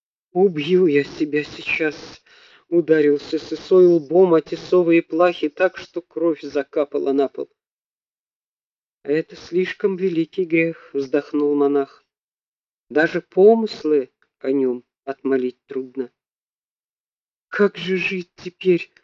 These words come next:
с этой поганой харей, с этими руками?»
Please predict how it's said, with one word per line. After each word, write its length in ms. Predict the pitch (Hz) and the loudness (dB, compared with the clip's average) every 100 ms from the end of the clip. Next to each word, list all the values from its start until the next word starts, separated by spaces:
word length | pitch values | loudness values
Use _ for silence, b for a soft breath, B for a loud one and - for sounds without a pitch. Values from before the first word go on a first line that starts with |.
| _ _ _ _ _ _ _ | _ _ _ _ _ _ _
с 200 | - - | -20 0
этой 240 | 202 - 190 | 2 4 0
поганой 520 | - 175 185 185 180 | 0 0 2 2 0
харей, 580 | - - 180 160 151 _ _ _ _ _ _ | -2 0 2 2 -2 _ _ _ _ _ _
с 160 | - | -2
этими 340 | 214 - 202 208 | -2 2 4 6
руками?» 640 | 208 - 214 180 156 143 | 6 4 4 4 0 -6